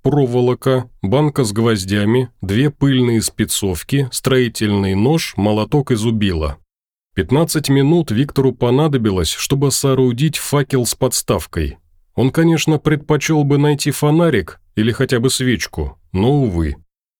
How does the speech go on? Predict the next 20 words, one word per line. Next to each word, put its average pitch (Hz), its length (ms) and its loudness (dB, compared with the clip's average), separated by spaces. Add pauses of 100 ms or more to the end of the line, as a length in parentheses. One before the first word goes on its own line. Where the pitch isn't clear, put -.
(120)
После 127 280 0
всех 165 300 -2
приготовлений 147 800 2
Виктор 135 360 -2
присел 127 520 0
на 127 160 2
крутящийся 120 840 -2
стул 151 400 -2
с - 180 -4
разорванной 123 800 0
обшивкой – 87 800 -4 (400)
вытер 147 380 0
самой 147 380 2
чистой 123 380 -2
внутренней 117 540 0
частью 117 400 -2
рукава 117 480 0
пот 120 320 -2
со - 180 -2
лба 110 540 0